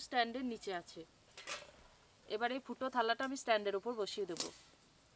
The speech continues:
মোমোটা শুধুমাত্র ভাপে হবে, জলের সাথে যেন কোনো রকম স্পর্শ না হয়। এবার মোমোগুলোকে আমি কুড়ি থেকে পঁচিশ মিনিট মাঝারি থেকে একটু বেশি আঁচে ভাপিয়ে নেব। এমনিতে আমরা যখন দোকানে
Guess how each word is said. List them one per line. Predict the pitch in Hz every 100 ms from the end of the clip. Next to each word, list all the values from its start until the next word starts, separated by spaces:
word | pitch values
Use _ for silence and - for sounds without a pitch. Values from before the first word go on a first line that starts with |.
| - - - - - - - -
মোমোটা | 214 240 269 302
শুধুমাত্র | 269 262 269 - 302 233
ভাপে | 214 254 247
হবে, | 208 190
জলের | 208 220 247 277
সাথে | 247 262
যেন | 262 285
কোনো | 240 233 233
রকম | 247 339 - -
স্পর্শ | - 233 233 - 220 190
না | 170
হয়। | 165 - - - - - - - - - - - - - - - - - - - - - - 220
এবার | 262 285
মোমোগুলোকে | 269 262 285 294 302 202
আমি | 202 -
কুড়ি | 247 262
থেকে | 285 294 285
পঁচিশ | 240 285 285 269
মিনিট | 269 339 285
মাঝারি | 220 233 269 277
থেকে | 285 320
একটু | 302 294 226
বেশি | 214 294 247
আঁচে | 226 294
ভাপিয়ে | 226 - 220 180
নেব। | 156 151 - - - - - - - - - - - - - - - - - - -
এমনিতে | 220 262 277 285 254
আমরা | 254 254
যখন | 262 277 240
দোকানে | 233 240